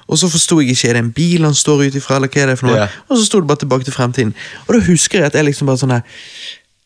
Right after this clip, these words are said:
Speaker 1: ja, ja, for det var jo
Speaker 2: Det var
Speaker 1: ekte
Speaker 2: litt
Speaker 1: film,
Speaker 2: sånn
Speaker 1: sant?
Speaker 2: Ja, og det var
Speaker 1: Jeg ville jo se sånn type
Speaker 2: Cartoonish.
Speaker 1: Pagemaster med, med Macaulay Culkin når han er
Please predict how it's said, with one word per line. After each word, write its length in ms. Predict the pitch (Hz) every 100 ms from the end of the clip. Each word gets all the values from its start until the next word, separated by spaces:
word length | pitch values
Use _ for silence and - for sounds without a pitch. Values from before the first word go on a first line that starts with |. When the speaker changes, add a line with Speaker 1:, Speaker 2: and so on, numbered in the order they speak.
| _ _
Speaker 1:
ja, 540 | 120 120 123 123 123 127 127 - - - 127
ja, 440 | 131 139 147 160 147
for 100 | -
det 100 | 170 180
var 60 | 190
jo 20 |
Speaker 2:
Det 80 | 185
var 80 | 113
Speaker 1:
ekte 100 | 233
Speaker 2:
litt 80 | -
Speaker 1:
film, 200 | 151 117
Speaker 2:
sånn 240 | - 143 160
Speaker 1:
sant? 120 | - _ _ _ _ _
Speaker 2:
Ja, 160 | 135 135
og 120 | 123
det 80 | 139
var 60 | 135
Speaker 1:
Jeg 60 | 120
ville 140 | 151 196
jo 40 |
se 160 | - 202
sånn 340 | 190 190 180 165
type 280 | - 165 160 151 143
Speaker 2:
Cartoonish. 400 | 135 123 123 156
Speaker 1:
Pagemaster 1000 | 190 156 120 143 131 120 - - 120 117
med, 420 | 117 117 113 113 - - - - -
med 200 | 127 120
Macaulay 300 | 120 143 131
Culkin 460 | - 143 131 131 117
når 80 | 117
han 200 | 123 123 117
er 140 | 117